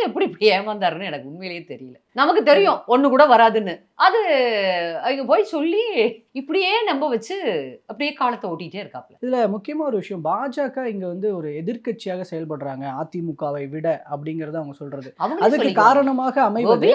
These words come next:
Speaker 1: அவங்களே சொல்லிக்குவாங்க.
Speaker 2: இல்ல மேம், அவங்க சொல்றது இருக்கட்டும், நான் இங்க ஜெனரலான வியூக்கு வரேன். இப்போ அ தி மு க,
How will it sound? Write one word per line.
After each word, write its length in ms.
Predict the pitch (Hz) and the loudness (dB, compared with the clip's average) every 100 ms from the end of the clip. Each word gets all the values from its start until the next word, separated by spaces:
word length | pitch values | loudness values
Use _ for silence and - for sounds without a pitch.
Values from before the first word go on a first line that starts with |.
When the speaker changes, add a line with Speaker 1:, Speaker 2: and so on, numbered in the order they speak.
| 403 | 6
Speaker 1:
அவங்களே 360 | 240 403 494 | 4 2 0
சொல்லிக்குவாங்க. 520 | 480 381 339 294 156 117 117 | 0 -4 -4 -6 -8 -10 -18
Speaker 2:
இல்ல 140 | - 240 | -2 0
மேம், 180 | 196 196 | 0 4
அவங்க 260 | 233 311 | 6 6
சொல்றது 320 | 311 269 247 190 | 4 0 0 0
இருக்கட்டும், 340 | 147 135 131 | -4 -6 -4
நான் 220 | 170 208 | -4 -4
இங்க 220 | 202 208 | -2 0
ஜெனரலான 500 | 202 170 190 214 208 | 0 0 -2 -2 -2
வியூக்கு 320 | 175 185 185 147 | -4 -8 -8 -10
வரேன். 280 | 135 135 - | -10 -10 -10
இப்போ 220 | 185 202 196 180 - - | -4 -2 0 0 -2 2
அ 160 | 196 247 | 2 2
தி 140 | 320 | 0
மு 160 | 285 | 0
க, 120 | 220 | 0